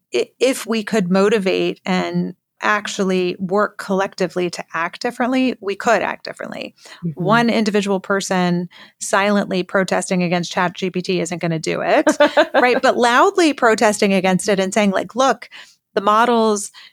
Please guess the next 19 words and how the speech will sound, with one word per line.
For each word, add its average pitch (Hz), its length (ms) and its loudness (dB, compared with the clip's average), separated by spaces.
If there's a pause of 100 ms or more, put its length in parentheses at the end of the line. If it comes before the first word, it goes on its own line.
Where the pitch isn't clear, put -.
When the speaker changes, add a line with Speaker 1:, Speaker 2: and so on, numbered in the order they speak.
Speaker 1:
train 233 640 2 (340)
based 202 340 -2
on 190 200 2
human 196 260 2
interaction, 180 800 -2
and 170 140 2
the 175 40 4
more 185 680 2
human 208 280 -2
interaction 190 580 -2
there 180 160 2
is, 175 180 -2
the 185 80 -2
more 180 260 2
it 170 60 0
is 175 160 -2
trained. 202 680 -2
And 190 140 -4
so 185 240 -2